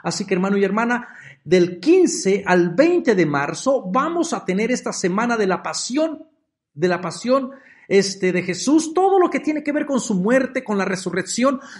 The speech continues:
Yo por allí voy a estar hablando de Jesús y su relación con los animales. ¿Por qué aparece el gallo en la pasión? Que el gallo le cantó a Pedro. ¿Realmente le cantó el gallo a Pedro?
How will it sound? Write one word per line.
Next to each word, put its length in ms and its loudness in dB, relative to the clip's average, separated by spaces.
Yo 220 0
por 180 4
allí 220 0
voy 160 0
a 20 -2
estar 240 -6
hablando 340 0
de 120 2
Jesús 360 -4
y 60 -4
su 140 0
relación 500 -4
con 160 -4
los 180 -6
animales. 680 -4
¿Por 260 0
qué 140 -2
aparece 560 -2
el 240 -2
gallo 400 -4
en 80 -2
la 140 -6
pasión? 500 -6
Que 80 -4
el 80 -4
gallo 240 0
le 160 -4
cantó 240 -8
a 100 -6
Pedro. 260 0
¿Realmente 640 -2
le 120 4
cantó 440 0
el 100 0
gallo 320 -2
a 140 -10
Pedro? 400 -4